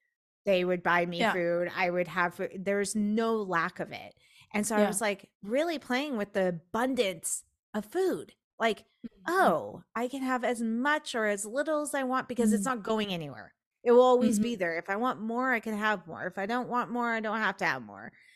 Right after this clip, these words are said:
Speaker 2: Mm-hmm.
Speaker 1: And it's opened up, like, I don't know, it sounds so crazy, but it's unlocked something within me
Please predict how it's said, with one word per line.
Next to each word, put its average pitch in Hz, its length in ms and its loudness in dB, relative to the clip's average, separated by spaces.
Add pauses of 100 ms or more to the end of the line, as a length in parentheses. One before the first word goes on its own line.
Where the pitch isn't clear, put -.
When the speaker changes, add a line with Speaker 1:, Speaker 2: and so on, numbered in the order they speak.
(140)
Speaker 2:
Mm-hmm. 202 420 -2
Speaker 1:
And 214 100 0 (920)
it's 220 240 -2 (100)
opened 254 460 0
up, 247 220 -2
like, 208 400 0 (140)
I 208 80 -2
don't 285 260 -2
know, 233 240 4
it 185 140 -2
sounds 285 400 -4
so 247 720 0
crazy, 247 540 -2
but 190 220 -2
it's 202 180 -2
unlocked 208 560 -4
something 175 420 -6
within 156 420 -8
me 160 360 -10